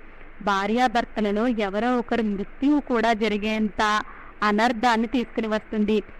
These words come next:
వివాహం జరిగిన తర్వాత అత్తవారింటికి పంపించేటప్పుడు పచ్చళ్ళు ఎప్పుడూ కూడా తీసుకుని వెళ్ళకూడదు. వివాహం జరిగినప్పుడు మీ తల్లిదండ్రులు ఈ మూడు వస్తువులను కూడా నీకు ఇచ్చారు, అందువల్లనే మీ ఇంట్లో అశాంతి ఏర్పడింది,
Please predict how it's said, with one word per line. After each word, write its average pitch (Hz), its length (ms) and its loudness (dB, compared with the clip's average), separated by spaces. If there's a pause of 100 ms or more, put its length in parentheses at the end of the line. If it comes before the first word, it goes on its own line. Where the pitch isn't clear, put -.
(240)
వివాహం 208 480 0
జరిగిన 190 340 -2
తర్వాత 233 800 0
అత్తవారింటికి 214 760 0
పంపించేటప్పుడు 220 960 -2 (460)
పచ్చళ్ళు 320 460 4
ఎప్పుడూ 226 500 0
కూడా 226 260 0
తీసుకుని 226 480 -2
వెళ్ళకూడదు. 214 720 0 (580)
వివాహం 233 480 4
జరిగినప్పుడు 220 560 0
మీ 233 160 4
తల్లిదండ్రులు 220 800 0 (120)
ఈ 254 60 4
మూడు 254 440 2
వస్తువులను 240 640 0
కూడా 220 260 2
నీకు 226 240 2
ఇచ్చారు, 220 500 0 (100)
అందువల్లనే 208 640 0
మీ 233 140 2
ఇంట్లో 220 440 -2
అశాంతి 285 640 2
ఏర్పడింది, 220 600 2